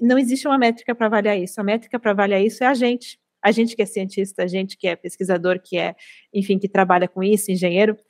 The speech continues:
a gente olha pra, pra isso e, e diz, "Ah, mas esse, esse atributo não tinha que tá aqui." Porque eu não acho que a distância das rodovias tem que ser a coisa mais importante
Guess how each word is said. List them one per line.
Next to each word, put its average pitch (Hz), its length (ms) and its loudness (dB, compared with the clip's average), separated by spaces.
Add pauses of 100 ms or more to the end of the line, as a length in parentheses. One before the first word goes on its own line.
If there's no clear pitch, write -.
(220)
a 190 60 -2
gente 226 240 0
olha 254 260 6
pra, 208 260 0
pra 196 240 -2
isso 233 220 -2
e, 254 160 -2
e - 20 0
diz, 214 400 0 (540)
"Ah, 202 340 4
mas 190 180 0
esse, 233 240 0
esse 233 280 -2
atributo 233 560 0
não 381 160 -2
tinha 330 240 -4
que - 100 -20
tá 214 80 0
aqui." 185 400 -6 (1120)
Porque - 160 -4
eu 226 60 6
não 339 140 4
acho 254 300 2
que 196 420 -2 (340)
a 190 120 2
distância 226 600 0 (100)
das 180 240 -2
rodovias 196 800 0
tem 226 180 -2
que 226 100 -8
ser - 160 -2
a 233 80 0
coisa 226 300 2
mais 214 220 0
importante 214 840 -2